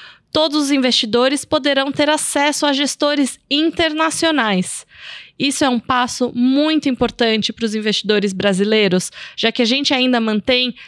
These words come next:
noventa e nove por cento dos nossos recursos investidos aqui no Brasil.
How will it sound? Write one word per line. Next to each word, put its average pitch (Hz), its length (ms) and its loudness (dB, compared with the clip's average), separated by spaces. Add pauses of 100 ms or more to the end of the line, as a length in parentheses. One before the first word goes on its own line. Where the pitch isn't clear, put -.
(100)
noventa 247 540 -2
e 285 60 2
nove 240 320 0
por 233 120 -2
cento 226 400 -2
dos 254 200 -6
nossos 233 340 -2
recursos 277 640 -4
investidos 269 680 -2
aqui 311 360 -2
no 294 100 -2
Brasil. 226 560 0